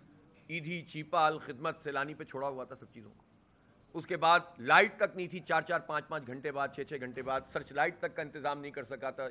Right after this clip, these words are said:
ये पूरा एडमिनिस्ट्रेटर। अभी मैं एक जगह से आ रहा था, एक पाइप पड़ा हुआ था, रोड बंद थी, पीपल्स पार्टी का झंडा लगा हुआ था। इलेक्शन कमीशन को ये तो नज़र नहीं आता कि किस कदर ज़ाब्ते की खिलाफ वर्जी हो रही है और आप सिर्फ एक पाइपलाइन लगाते हो तो झंडा लगा देते हो।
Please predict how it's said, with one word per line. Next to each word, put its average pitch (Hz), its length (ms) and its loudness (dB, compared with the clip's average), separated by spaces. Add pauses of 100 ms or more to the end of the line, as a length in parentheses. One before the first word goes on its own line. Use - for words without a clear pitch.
ये 127 120 -6
पूरा 147 640 0
एडमिनिस्ट्रेटर। 127 600 -8 (300)
अभी 170 160 -4
मैं 170 100 0
एक 160 60 -4
जगह 160 220 -2
से 160 120 -4
आ 147 100 2
रहा 156 100 2
था, 160 100 -2
एक 151 140 -6
पाइप 143 260 0
पड़ा 151 120 2
हुआ 160 160 0
था, 151 220 -2
रोड 143 260 -4
बंद 151 180 -6
थी, 147 160 -10 (420)
पीपल्स 147 220 -10
पार्टी 139 240 -2
का 147 100 -4
झंडा 120 220 -2
लगा 117 180 -2
हुआ 101 160 -6
था। - 120 -20 (440)
इलेक्शन 156 340 -2
कमीशन 165 380 -4
को 165 120 -6
ये 165 120 -4
तो 165 100 -6
नज़र 156 240 -2
नहीं 175 160 -4
आता 127 240 -4 (640)
कि 156 120 -2
किस 175 200 -4
कदर 165 260 -2
ज़ाब्ते 151 320 2
की 160 100 -8
खिलाफ 151 300 2
वर्जी 151 180 -6
हो 143 120 0
रही 156 180 0
है 113 140 -6 (400)
और 143 120 4
आप 165 200 8
सिर्फ 180 300 -4
एक 180 220 0
पाइपलाइन 180 420 4
लगाते 170 340 2
हो 185 80 -2
तो 180 140 -6
झंडा 143 240 -2
लगा 160 220 2
देते 175 220 -8
हो। 147 100 -12